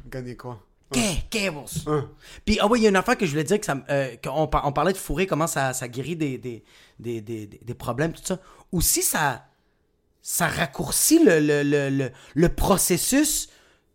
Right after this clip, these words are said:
Speaker 2: d'arranger le problème. Tu sais, il y a du monde, là, qui vont,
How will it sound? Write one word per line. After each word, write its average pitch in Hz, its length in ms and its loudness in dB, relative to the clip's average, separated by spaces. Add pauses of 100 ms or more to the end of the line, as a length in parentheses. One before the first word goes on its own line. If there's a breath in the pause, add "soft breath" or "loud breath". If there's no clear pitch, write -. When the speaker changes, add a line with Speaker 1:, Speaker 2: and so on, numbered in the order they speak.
(480)
Speaker 2:
d'arranger 170 580 2
le 214 60 -2
problème. 175 560 2 (320 soft breath)
Tu 339 100 4
sais, 440 60 10
il 392 40 8
y - 20 4
a - 20 0
du 147 160 -6
monde, 220 360 4
là, 190 240 0 (260 soft breath)
qui - 140 -8
vont, 185 400 2